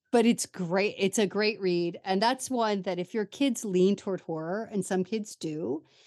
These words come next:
um, that would be a great one to read with them. I would say,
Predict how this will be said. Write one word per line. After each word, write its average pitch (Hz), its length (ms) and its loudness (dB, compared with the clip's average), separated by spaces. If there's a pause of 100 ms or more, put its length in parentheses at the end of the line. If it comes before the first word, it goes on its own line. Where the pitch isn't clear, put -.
(220)
um, 196 220 2
that 214 160 2
would 208 100 4
be 220 120 6
a 196 60 4
great 196 260 0
one 190 220 2
to 185 160 -8
read 165 220 -2
with 170 180 0
them. 165 180 0 (100)
I 247 160 2
would 285 220 0
say, 180 540 0